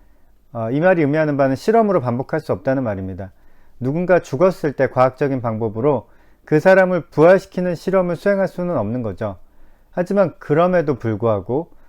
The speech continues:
물리적 육체가 완전히 소멸했을 때 그 사람이 어떻게 다시 부활할 수 있을지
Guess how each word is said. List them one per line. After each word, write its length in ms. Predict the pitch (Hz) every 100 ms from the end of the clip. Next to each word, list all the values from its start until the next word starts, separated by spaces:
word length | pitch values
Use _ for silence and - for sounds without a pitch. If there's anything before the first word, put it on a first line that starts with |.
| - - -
물리적 420 | 127 151 175 170
육체가 360 | 135 - 170 160
완전히 640 | 120 117 139 135 147 151
소멸했을 680 | 143 202 214 214 131 - 107
때 180 | - 123
그 120 | 131
사람이 280 | 147 185 180
어떻게 340 | 131 151 -
다시 360 | 143 127 - 120
부활할 300 | 135 135 143
수 140 | - 113
있을지 560 | - 107 - 151 127